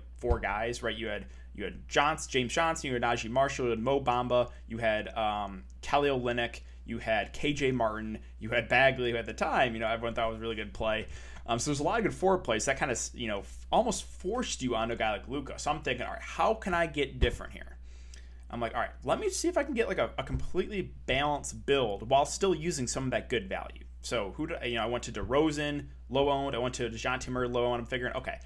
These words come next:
I'm just gonna kinda stack that game. I think that game has a lot of upside. I'll stack that to get different." Uh, and it looked good until, you know, Marvin Bagley played nineteen minutes.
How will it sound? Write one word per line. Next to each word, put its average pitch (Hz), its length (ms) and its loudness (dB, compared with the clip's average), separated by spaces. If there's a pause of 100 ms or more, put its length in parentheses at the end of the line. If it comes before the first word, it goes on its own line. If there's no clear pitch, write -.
I'm 220 120 0
just - 80 -4
gonna 359 120 -4
kinda 220 120 0
stack 170 420 -2
that 151 180 -2
game. 135 300 -4 (140)
I - 40 -8
think 135 120 0
that 143 100 2
game 143 140 -4
has 143 100 -2
a 147 40 2
lot 139 100 4
of 131 100 -4
upside. 117 500 0 (220)
I'll - 80 -4
stack - 360 0
that 139 180 4
to - 80 -10
get 123 200 -2
different." 120 400 -2 (400)
Uh, 110 140 0
and 73 80 0
it - 40 2
looked 254 240 -4
good 262 220 6
until, 226 400 2
you 202 80 -4
know, 214 120 2
Marvin 196 280 4
Bagley 180 300 6
played 151 300 2
nineteen 131 420 0
minutes. - 480 -6